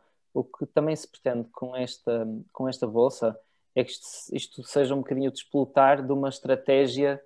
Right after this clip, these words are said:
de gestão de capital humano para toda a instituição e, portanto, hum, faz sentido envolver naturalmente quem está, eh, na chefia, portanto, eh, quem está no Conselho de Administração da Direção Executiva,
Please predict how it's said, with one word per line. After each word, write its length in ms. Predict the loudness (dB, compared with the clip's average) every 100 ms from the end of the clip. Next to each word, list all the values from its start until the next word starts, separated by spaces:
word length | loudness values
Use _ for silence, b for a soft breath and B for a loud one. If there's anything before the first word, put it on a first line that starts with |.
| _ _ _ 0
de 380 | 6 8 8
gestão 460 | 2 -4 0 2 2
de 60 | 0
capital 340 | -2 0 2
humano 320 | 2 2 0
para 200 | 0 0
toda 240 | 2 2 2
a 60 |
instituição 600 | 0 -8 -10 -10 -8 -8
e, 40 | -8
portanto, 460 | -10 -6 -4 -6 _ _ _ _ _
hum, 560 | 6 8 8 4 -2 -4
faz 280 | 4 4 4
sentido 360 | -2 0 0
envolver 540 | 2 4 4 4 2 2
naturalmente 680 | -4 2 4 4 2 -4 -8 _ -10
quem 160 | -8
está, 400 | -2 0 0 -2 -6
eh, 160 | -6 -4
na 140 | -6
chefia, 380 | -8 -4 -4 -4
portanto, 600 | -8 -6 -6 -6 -8 -6
eh, 120 | -6 -6
quem 80 |
está 140 | -4 -4
no 80 | -6
Conselho 260 | -6 -6
de 40 | -6
Administração 300 | -8 -10 -6
da 60 |
Direção 300 | -4 -4 -8
Executiva, 600 | -12 -12 -4 -4 -2 -8